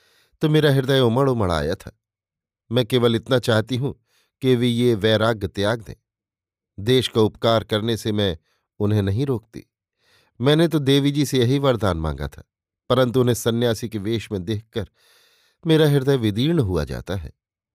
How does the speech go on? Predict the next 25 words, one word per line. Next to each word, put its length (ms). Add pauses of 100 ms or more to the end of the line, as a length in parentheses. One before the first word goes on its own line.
(880)
विरजन 340
सुवामा 460
का 180
अभिप्राय 580
समझ 320
गई, 220 (440)
बोली, 340 (640)
"चची, 380 (460)
ये 120
बात 280
तो 80
मेरे 200
चित्त 280
में 140
पहले 300
ही 200
से 140
जमी 260
हुई 160
है, 140 (640)
अवसर 280
पाते 300
ही 100
अवश्य 340
छेड़ूंगी।" 480